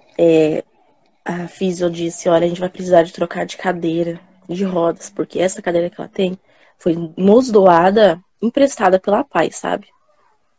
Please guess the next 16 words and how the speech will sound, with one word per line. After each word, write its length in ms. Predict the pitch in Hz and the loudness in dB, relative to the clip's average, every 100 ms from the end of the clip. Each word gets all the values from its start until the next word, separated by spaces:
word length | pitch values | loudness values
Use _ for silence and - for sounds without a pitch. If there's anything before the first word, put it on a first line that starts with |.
| _ 480 _ _ _ _ _ _ _ _ - | _ _ _ _ _ _ _ _ _ _ -12
E 520 | 180 175 175 175 175 | -10 -8 -8 -8 -6
assim 640 | 165 175 - 214 233 220 196 _ - _ | -8 -8 -6 -2 0 0 -4 _ -20 _
que 500 | - 180 160 170 240 _ _ _ | -4 -2 -2 -6 -12 _ _ _
crescesse 920 | - 180 180 - 170 170 196 196 - 180 | -2 -2 -2 0 4 4 4 2 -2 -6
e 60 | |
tal, 400 | 185 185 175 180 220 | -6 -6 -2 -2 -2
a 40 | |
gente 160 | 196 - | -4 -4
precisaria 460 | - 254 247 220 214 | 0 4 6 6 2
trocar 240 | 226 226 | 0 2
de 60 | 208 | 0
uma 80 | 220 | 0
cadeira." 260 | 247 208 | 4 6
E 20 | |
eu 80 | 208 | 6
tava 300 | 190 202 196 | 6 2 0